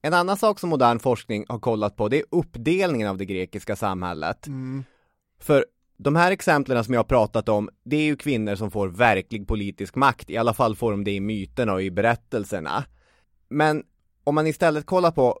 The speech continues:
Speaker 1: vart hade grekiska kvinnor makt eller inflytande? Man kan ju prata om å ena sidan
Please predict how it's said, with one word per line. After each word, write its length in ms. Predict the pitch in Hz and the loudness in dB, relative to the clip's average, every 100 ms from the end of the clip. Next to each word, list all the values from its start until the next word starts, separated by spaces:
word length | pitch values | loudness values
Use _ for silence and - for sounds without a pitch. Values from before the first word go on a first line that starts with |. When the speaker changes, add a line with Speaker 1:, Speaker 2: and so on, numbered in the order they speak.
| - | -4
Speaker 1:
vart 220 | 113 135 | -2 0
hade 540 | 151 165 107 117 214 | 4 4 2 -2 0
grekiska 440 | 139 104 95 104 101 | 0 -2 -4 -6 -6
kvinnor 380 | 110 92 92 | -4 -4 -6
makt 340 | 92 101 95 - | -2 -2 -2 -4
eller 140 | 101 | -4
inflytande? 760 | 104 101 98 101 98 101 101 92 | -4 -8 -6 -8 -6 -6 -6 -6
Man 140 | 135 | -6
kan 140 | 139 165 | -2 0
ju 120 | 160 | 0
prata 320 | 170 156 - | 2 0 2
om 100 | 147 - | -2 0
å 100 | 165 | -2
ena 180 | 151 | 0
sidan 360 | 160 185 147 120 | -2 0 0 -2